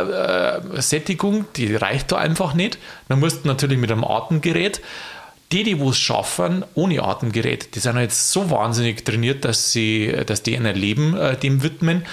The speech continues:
Aber ansonsten hast du ja eigentlich doch nichts zum Suchen da oben.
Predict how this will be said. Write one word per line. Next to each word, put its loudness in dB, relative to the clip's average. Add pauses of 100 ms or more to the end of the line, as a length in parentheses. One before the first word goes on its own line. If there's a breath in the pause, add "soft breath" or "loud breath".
(300 loud breath)
Aber -2 (180 loud breath)
ansonsten 0
hast 0
du 0
ja -2
eigentlich -2
doch 0
nichts -2
zum -6
Suchen -2
da -4
oben. -4